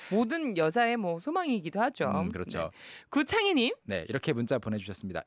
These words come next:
Speaker 2: It lasted. 그것이 지속되었습니다. Hot weather. 오, 그러니까 더운 날씨가 지속되었다라는 이야기죠.
Speaker 1: 음, 요즘 이야기하시는 것 같아요.
Speaker 2: 음,
Speaker 1: 네.
Speaker 2: 요즘에 계속 비 이제 한동안 안 온다고 하던데, 어, 이런 경우에는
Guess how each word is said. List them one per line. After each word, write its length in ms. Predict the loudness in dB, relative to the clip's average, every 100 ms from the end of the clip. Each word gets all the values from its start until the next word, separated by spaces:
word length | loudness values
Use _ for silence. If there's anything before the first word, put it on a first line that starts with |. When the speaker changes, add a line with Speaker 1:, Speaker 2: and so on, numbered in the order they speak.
| 0
Speaker 2:
It 180 | 0 -2
lasted. 640 | -6 -6 -6 -6 -6 -8 -10
그것이 360 | -2 0 0
지속되었습니다. 920 | -2 -4 -4 -6 -6 -8 -6 -2 -2 -4 -16 _ -4
Hot 160 | -4 -6 _ -4
weather. 360 | -2 -2 -4 -8 -18 _ _ _ -8
오, 380 | -2 0 -2 -4 _
그러니까 320 | -8 -4 -4 -6 -10 _
더운 280 | 0 2 2
날씨가 420 | 0 -2 -6 -6
지속되었다라는 800 | -6 -8 -2 -4 -2 -4 -4 -6
이야기죠. 460 | -6 -8 -2 -2 -2
Speaker 1:
음, 100 | -2 2
요즘 320 | 2 2 2
이야기하시는 640 | 2 2 2 0 -2 -4
것 80 | 0
같아요. 560 | 0 -2 -4 0 2 2
Speaker 2:
음, 180 | 0 -6
Speaker 1:
네. 120 | -2 0
Speaker 2:
요즘에 240 | 2 0
계속 280 | -2 -6 -6
비 260 | -4 -2
이제 280 | -2 -4 -4
한동안 400 | -6 -8 -6 -6
안 100 | -6
온다고 220 | -8 -8 -8
하던데, 340 | -8 0 -2 -2 -16 -20 -20 -20 -6
어, 220 | 0 0 -2 _ _
이런 260 | 0 2 4
경우에는 500 | 2 0 -4 -6